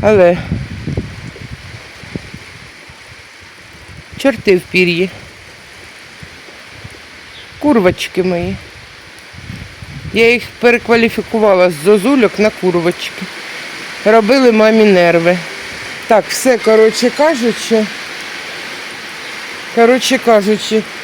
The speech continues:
он мені прийшло повідомлення, що сьогодні сплатять замовлення, так що пішов дощ, огород мій відміняється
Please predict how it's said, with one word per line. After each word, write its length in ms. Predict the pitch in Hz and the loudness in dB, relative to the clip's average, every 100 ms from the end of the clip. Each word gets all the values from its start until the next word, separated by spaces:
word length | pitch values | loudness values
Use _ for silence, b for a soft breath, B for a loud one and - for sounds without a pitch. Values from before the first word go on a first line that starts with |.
| - 214 | -8 0
он 180 | 226 | 2
мені 200 | 220 220 | 4 2
прийшло 400 | 214 220 214 226 | 2 0 0 0
повідомлення, 880 | 233 226 233 220 330 294 233 214 208 - - - - - - - - - - - | 0 2 2 2 4 4 4 4 2 0 -12 -14 -14 -14 -14 -16 -16 -16 -12 -4
що 140 | 214 | -2
сьогодні 520 | 202 233 220 233 220 | 2 4 6 6 4
сплатять 520 | 214 - 226 214 226 180 | 2 2 2 2 0 2
замовлення, 600 | 240 294 330 240 214 208 | 4 4 4 4 4 4
так 180 | - 220 | 2 -2
що 220 | - 233 208 - - - - - - | 0 0 0 -8 -16 -16 -16 -12 -2
пішов 360 | 254 - 269 | 0 4 2
дощ, 460 | 220 320 359 - - - - - - | 4 4 4 0 -6 -12 -16 -14 -2
огород 460 | 208 220 254 269 233 | 2 4 6 6 4
мій 220 | 254 247 | 4 4
відміняється 960 | 240 240 247 277 320 277 220 - 202 | 4 4 4 6 6 4 2 2 2